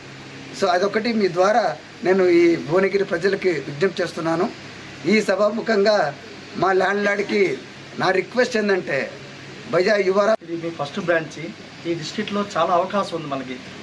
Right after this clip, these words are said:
Speaker 2: ప్రజలు సేవ చేయడానికి. ఇక్కడ వ్యవసాయ రంగం బాగుంది. అదే ప-, మనకి పోచంపల్లిలో కూడా వేవర్స్ ఉన్నారు. మనకి విద్య-, ఆ, విద్యా రుణాలకు కూడా అవకాశం బాగుంది. ఎందుకంటే హైదరాబాద్కి చాలా నియర్గా ఉన్నాం మనం,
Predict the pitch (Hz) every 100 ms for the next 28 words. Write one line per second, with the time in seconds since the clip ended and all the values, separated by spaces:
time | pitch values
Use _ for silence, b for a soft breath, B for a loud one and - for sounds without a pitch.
0 | - 156 170 185 - 165 180 175 165 156
1 | 143 147 170 - - - 165 170 160 147
2 | 175 208 196 202 190 175 151 156 147 147
3 | 185 - - - 170 185 185 - 170 170
4 | 165 170 175 160 156 - - - - 165
5 | 175 208 196 190 175 165 180 151 170 190
6 | - 165 147 139 175 - - - - 175
7 | 151 147 160 156 151 147 135 139 208 208
8 | 202 196 180 180 180 - 160 175 196 175
9 | 151 151 147 127 123 - - 170 202 214
10 | 220 175 165 208 220 220 220 254 - 196
11 | 208 185 208 220 208 190 175 147 135